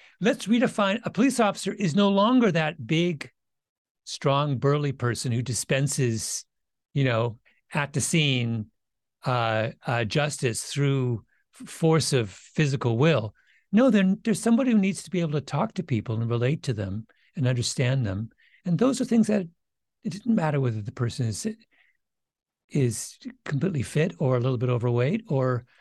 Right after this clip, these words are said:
whether that person can run a mile in seven minutes. That's not what we're interested in anymore. It's not the nineteenth century.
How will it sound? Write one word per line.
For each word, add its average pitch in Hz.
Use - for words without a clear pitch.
whether 147
that 131
person 131
can 127
run 123
a 120
mile 113
in 127
seven 143
minutes. 156
That's 226
not 262
what 240
we're 233
interested 190
in 123
anymore. 113
It's -
not 262
the 262
nineteenth 226
century. 220